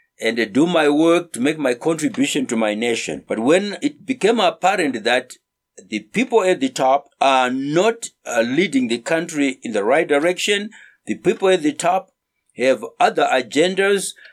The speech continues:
the people at the top are looking after themselves more than the nation, that's when the calling came to me, and I call it a calling. The calling came to me to get involved in politics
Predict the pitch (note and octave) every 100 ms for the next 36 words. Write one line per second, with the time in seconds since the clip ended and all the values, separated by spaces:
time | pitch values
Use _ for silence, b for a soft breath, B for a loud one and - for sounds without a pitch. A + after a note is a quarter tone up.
0 | b - - G#3+ B3 F#3+ D3+ C#3+ E3+ F#3
1 | F#3 _ _ _ _ - C#3 B2+ B2+ B2
2 | A#2+ A2+ C#3 F3 F#3+ E3+ F3 F3 C3+ A#2+
3 | A#2 - F3 F#3+ D#3+ B2+ D3+ F3+ B2+ A2
4 | G2 B2+ F#3 G3 G#3 G#3 G3+ B B B
5 | - E3+ F3 D#3+ E3+ E3 A#2+ - - F3
6 | F#3 E3+ D#3 - E3 E3 D#3 C#3+ C#3+ C3
7 | F#2 B2 C3 C#3 - F#3 E3 C#3 - D3+
8 | D3 G2+ - _ b b b _ - -
9 | - - E3+ F#3+ F#3 F3 F3 D#3 D#3 D3+
10 | D#3+ D#3+ D#3+ _ _ - A2 F#2 D3+ G3
11 | F3 C3+ D3+ E3+ E3 C3+ C3 D3+ D3+ D3+
12 | D3+ D#3 -